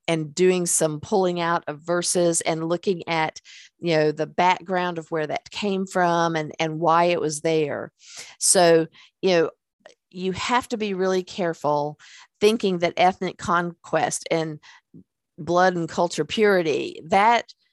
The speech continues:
that is not what this nation right now is, is benefiting from. Um, just because it's a cause does not mean that everybody needs to be on the same page with that.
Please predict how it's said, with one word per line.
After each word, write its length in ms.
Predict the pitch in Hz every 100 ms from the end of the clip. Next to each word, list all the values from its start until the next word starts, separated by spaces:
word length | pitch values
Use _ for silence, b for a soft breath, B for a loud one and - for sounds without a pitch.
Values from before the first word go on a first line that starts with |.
| _ _ _ _
that 440 | 196 156 196 214
is 200 | 233 202
not 480 | 175 175 175 180 -
what 280 | 170 160 -
this 240 | 175 170
nation 400 | 170 170 160 160
right 240 | 160 156 -
now 480 | 160 160 156 147 -
is, 480 | - - 165 147 - _ _ _ _ -
is 480 | 120 165 147 - - _ _ _ _ _
benefiting 680 | 151 185 180 - 147 104 98
from. 460 | - 123 - 160 _ B B B B
Um, 540 | 151 147 151 143 143 - _ -
just 380 | - 180 - -
because 600 | 226 - 214 185 180 170
it's 180 | 170 147
a 40 |
cause 680 | - - 196 185 165 156 -
does 260 | 160 156
not 260 | 160 160 165
mean 600 | 165 185 175 160 156 165 B B B B
that 380 | 170 160 160 - _ -
everybody 920 | 175 175 180 170 160 160 156 156 - -
needs 340 | 170 160 -
to 200 | - 156
be 400 | 151 - 165 165
on 160 | - 160
the 80 | 156
same 340 | - 151 151
page 460 | - 165 170 165 143
with 180 | 147
that. 320 | - 64 60